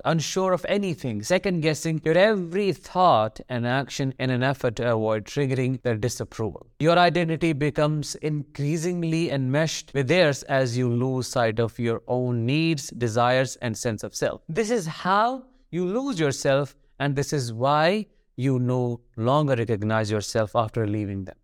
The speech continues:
It's not your fault. You need to understand that. You need to understand that it was not your fault.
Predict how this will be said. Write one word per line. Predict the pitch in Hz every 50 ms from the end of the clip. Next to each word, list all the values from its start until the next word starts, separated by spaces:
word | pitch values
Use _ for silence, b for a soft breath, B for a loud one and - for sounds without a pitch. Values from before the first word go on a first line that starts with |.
| _ _ _
It's | - 151 - -
not | 196 226 226 208 - -
your | - 170 151 127
fault. | 113 - - 135 110 - - - -
You | 127 131
need | 139 147 147 123
to | - -
understand | - 135 127 127 127 - - - 143 143 143 127 117
that. | 101 90 98 104 -
You | 120 127 127
need | 123 120 120 120 127 139 151 165 175 180 180 175 -
to | 180 - -
understand | 127 131 127 127 127 - - 139 139 139 135
that | 135 127 -
it | - 131 - - -
was | 127 127 123 113
not | 117 127 123 120 113 -
your | 117 113 131 160 165 156 127
fault. | - - 92 95 90 95 95